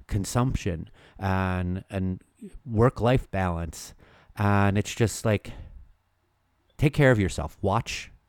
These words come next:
watch out for all of the temptation that might be there in the industry that could, uh, hurt one's physical, mental,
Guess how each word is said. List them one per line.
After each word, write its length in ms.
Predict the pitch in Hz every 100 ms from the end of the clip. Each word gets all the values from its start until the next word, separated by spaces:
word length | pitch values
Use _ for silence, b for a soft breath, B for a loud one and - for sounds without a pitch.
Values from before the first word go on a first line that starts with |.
| _ _ _
watch 440 | - 95 123 139 -
out 260 | 117 117
for 580 | - 113 107 101 95 92 - B B B
all 240 | 95 98 104
of 160 | 95
the 400 | 101 101 98 95 - b
temptation 800 | - 120 113 - 107 95 104 92
that 180 | 90 87
might 260 | 92 92 -
be 200 | 95 95
there 420 | 85 90 87 85 b b b
in 160 | 104 90
the 100 | 92
industry 840 | 110 98 95 - 95 90 87 82 b b b
that 240 | 92 -
could, 460 | - 98 92 95 95
uh, 420 | 95 92 95 92 - - _ _ _ _
hurt 240 | - 113 110
one's 720 | 104 107 107 107 101 - - - _
physical, 640 | - 110 95 107 104 98 92
mental, 720 | 95 95 - 98 95 92 90